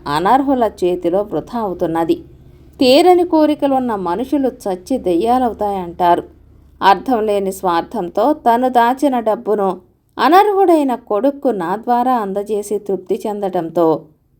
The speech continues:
దయ్యానికి ఆ రూపు పోయింది" అన్నాడు. అయితే ఈ జరిగినదంతా ఆ భార్యాభర్తల మధ్యనే ఉండిపోలేదు.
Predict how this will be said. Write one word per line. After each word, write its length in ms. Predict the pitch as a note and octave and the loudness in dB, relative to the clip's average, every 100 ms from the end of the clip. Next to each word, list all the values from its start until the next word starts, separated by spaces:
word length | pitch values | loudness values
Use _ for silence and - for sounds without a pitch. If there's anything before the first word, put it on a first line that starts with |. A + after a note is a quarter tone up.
| - | -8
దయ్యానికి 640 | E3 F3 F3+ B3 C#4 C#4 B3+ | 2 4 4 2 0 -2 -2
ఆ 140 | G3+ | -2
రూపు 300 | F3+ F3+ A#3+ | -2 -4 -6
పోయింది" 720 | A#3+ F#3 F#3 A3 G3+ F#3+ - - _ | -4 -2 -2 -2 -6 -6 -8 -14 _
అన్నాడు. 440 | A#3+ A3 E3+ C#3 - - _ _ _ _ _ - | -2 0 -2 -4 -10 -18 _ _ _ _ _ 0
అయితే 360 | C4 F4+ F#4 F4 | 4 4 4 4
ఈ 160 | D4+ | 4
జరిగినదంతా 880 | C4+ B3 B3 B3+ C#4 C4+ A#3+ A3 B3 | 2 0 0 0 -2 0 -4 -2 -2
ఆ 180 | A3+ F#3 | 0 -2
భార్యాభర్తల 840 | F#3 G3+ G3+ B3 B3 B3 A#3 A3 | -2 -4 -2 -2 -2 -4 -4 -4
మధ్యనే 480 | G#3 F3+ F3+ A3+ A3 | -2 -6 -6 -10 -8
ఉండిపోలేదు. 680 | A3 G3+ A3 G3+ G3 F#3 F#3 | -6 -6 -4 -2 2 2 2